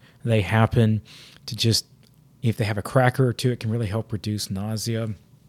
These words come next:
I tell my patients too, preemptively, like, "If you have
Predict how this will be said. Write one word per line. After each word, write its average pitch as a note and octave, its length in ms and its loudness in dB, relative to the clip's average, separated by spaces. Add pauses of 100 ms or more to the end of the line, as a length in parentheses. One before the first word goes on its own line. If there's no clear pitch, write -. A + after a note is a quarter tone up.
(720)
I B2 60 -4
tell C3 220 2
my A#2+ 120 2
patients A#2+ 480 0
too, A#2+ 400 -2 (320)
preemptively, A2+ 680 -4
like, G2+ 220 -4 (360)
"If A#2+ 180 -6
you E3+ 120 0
have D3+ 240 0